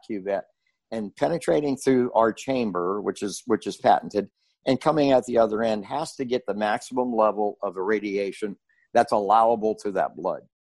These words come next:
And so we did a ton of testing, and we came up with the solution that was generic for everybody. It's going to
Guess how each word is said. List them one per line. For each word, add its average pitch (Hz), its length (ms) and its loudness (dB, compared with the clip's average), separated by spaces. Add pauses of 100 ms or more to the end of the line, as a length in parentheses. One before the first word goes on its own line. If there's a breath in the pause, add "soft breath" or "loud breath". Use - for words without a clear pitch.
(160)
And 104 140 -6
so 107 460 0
we 107 640 -2 (120)
did 117 280 4 (240)
a - 60 0
ton - 300 4
of 113 140 2
testing, 101 560 2
and 101 160 -8
we 98 100 -8
came 104 300 -4
up 101 200 -4
with 98 220 -6 (480)
the 95 380 0
solution 110 840 -2
that 101 200 2
was 98 200 -8
generic 98 480 -2
for - 220 -6
everybody. 76 600 -4 (420)
It's 113 220 2
going 117 460 4
to 98 400 -2